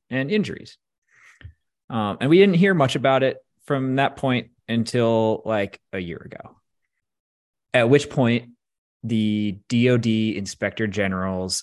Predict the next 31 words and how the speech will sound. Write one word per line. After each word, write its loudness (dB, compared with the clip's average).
semi-annual -2
report -6
to -12
Congress -6
for -14
twenty -10
twenty-one 0
came -8
out. -12
And 0
in 4
it, 2
there's -6
a -8
brief, 2
just -6
a -14
couple -2
paragraphs, 2
uh, -2
describing 0
an -4
Army 0
audit -4
of -6
the -2
opat, 2
finding -4
it -8
didn't -4
achieve -6